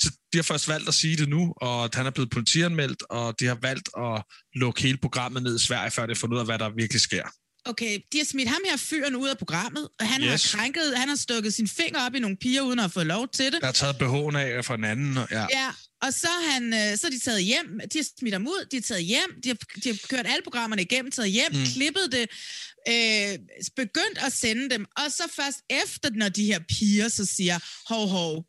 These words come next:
Speaker 2: nu vil vi ikke, nu, altså, det her, det er ikke i orden," så
Speaker 1: Ja.
Speaker 2: tager de det af. Altså, okay, det, det lugter da lidt af, at, øh, hvis de kunne komme afsted med det, så slap de da afsted med det.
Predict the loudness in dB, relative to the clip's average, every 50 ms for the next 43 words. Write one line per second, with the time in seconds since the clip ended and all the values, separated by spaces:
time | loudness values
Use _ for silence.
0 | _ -10 -4 -2 0 0 0 0 0 0 -2 -2 -4 -6 -4 -4 -4 -4 -4 -4
1 | -2 -2 -2 -2 -2 -2 0 0 0 2 2 0 0 0 0 0 0 0 -2 -6
2 | -6 -6 -8 -8 -10 -16 -20 -16 -12 -6 -2 -2 0 0 0 0 0 0 0 -2
3 | -2 -2 -2 0 0 -2 -4 -6 _ -10 _ -4 -4 -4 -4 -8 -12 _ -10 -8
4 | -6 -4 -2 0 0 0 2 0 0 -2 -4 _ _ _ -2 0 0 0 -2 -4
5 | -2 0 0 2 0 0 -2 -2 0 2 2 2 2 2 2 2 2 2 2 2
6 | 0 0 -2 -4 -4 -4 -2 -2 0 0 -2 -2 -2 -2 -4 -6 -4 -2 -2 -2
7 | 0 0 -2 -4 -4 -4 -2 -2 0 0 0 -2 0 0 0 2 2 2 2 0
8 | 0 -2 -2 -2 -2 -2 -2 -2 -2 -2 -2 -2 -2 0 0 0 2 2 2 2
9 | 2 0 -4